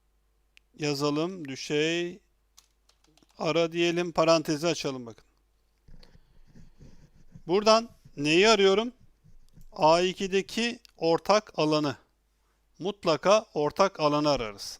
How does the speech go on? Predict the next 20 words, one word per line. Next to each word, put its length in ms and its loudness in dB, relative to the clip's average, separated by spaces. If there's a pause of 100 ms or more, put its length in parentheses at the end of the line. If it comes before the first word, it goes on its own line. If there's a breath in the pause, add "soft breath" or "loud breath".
A 240 0
ikideki 480 -6
ortak 360 -6
alanı. 240 -12 (320)
Noktalı 420 -4
virgül. 240 -2 (1160)
Nerede 400 4
arıyoruz? 720 2 (840)
H'tan 960 2
başlayıp, 640 2 (340)
diğer 440 4
ortak 540 -2
alandan 580 0
başlayıp 540 0 (120)
I'ya 320 0
kadar. 560 -4 (320)
Burayı 280 -6
seçiyorum. 680 -4 (760)
Noktalı 420 -2
virgül. 360 -2